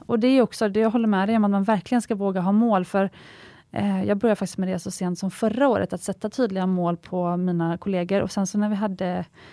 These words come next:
ja, men så här jul, eh, ja, årsavslutning eller så här, så pratade vi så här, jag, då hade jag one-to-one, så pratade med dem så här, "Ja, men vad har varit bra under året?" och så. Och så sa ju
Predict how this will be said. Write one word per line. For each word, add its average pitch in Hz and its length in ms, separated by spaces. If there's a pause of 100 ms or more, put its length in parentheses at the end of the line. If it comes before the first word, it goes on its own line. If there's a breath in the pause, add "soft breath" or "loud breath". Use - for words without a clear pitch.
(360 loud breath)
ja, - 100
men 180 160
så 175 80
här 180 80
jul, 180 400
eh, - 80 (640)
ja, 190 200
årsavslutning 196 760
eller 247 160
så 208 100
här, 180 60
så - 100
pratade 220 400
vi 269 80
så 247 100
här, 180 140
jag, 185 320
då 196 60
hade 190 140
jag 214 120
one-to-one, 233 460
så 175 100
pratade 196 420
med 202 120
dem 185 120
så 185 80
här, 185 80
"Ja, 233 40
men 240 200
vad 208 120
har 202 60
varit 196 160
bra 185 140
under 185 180
året?" 180 280
och - 60
så. - 180 (840 loud breath)
Och 208 120
så 247 80
sa 226 340
ju 262 220